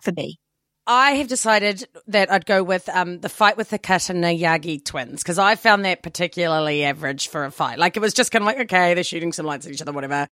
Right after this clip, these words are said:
Speaker 2: It didn't add anything extra. Like, you knew that fight was coming. You knew he was gonna win it. There wasn't any specific information given out, and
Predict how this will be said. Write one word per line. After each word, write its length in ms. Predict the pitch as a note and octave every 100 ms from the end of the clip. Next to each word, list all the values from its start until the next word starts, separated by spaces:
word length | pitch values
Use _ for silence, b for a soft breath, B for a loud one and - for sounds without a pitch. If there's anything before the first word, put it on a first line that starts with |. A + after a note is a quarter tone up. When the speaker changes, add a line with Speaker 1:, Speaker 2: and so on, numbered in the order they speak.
| _ _ _ _ _ _ -
Speaker 2:
It 120 | C#4
didn't 320 | C#4 B3 A3+
add 200 | G3 G3+
anything 380 | G3+ G3 G3 F#3+
extra. 180 | G3+ A3
Like, 160 | F#3+ G3
you 60 | F#3
knew 200 | G3+ G#3
that 160 | G3+
fight 140 | G3 F#3+
was 140 | G3
coming. 360 | F#3 E3+ E3+ E3+
You 80 | D#3+
knew 220 | D#3 E3
he 80 | F3+
was 140 | F#3
gonna 220 | G3 G3
win 200 | F#3+ E3
it. 280 | D#3+ D#3+ - - _ _ _
There 100 | E3+
wasn't 240 | E3 F3
any 160 | F3+ F3
specific 500 | - F#3 - F#3 D#3
information 520 | D#3+ E3 E3 E3+ F3
given 200 | E3+ E3+
out, 300 | E3+ E3 E3
and 440 | E3+ E3+ E3+ E3+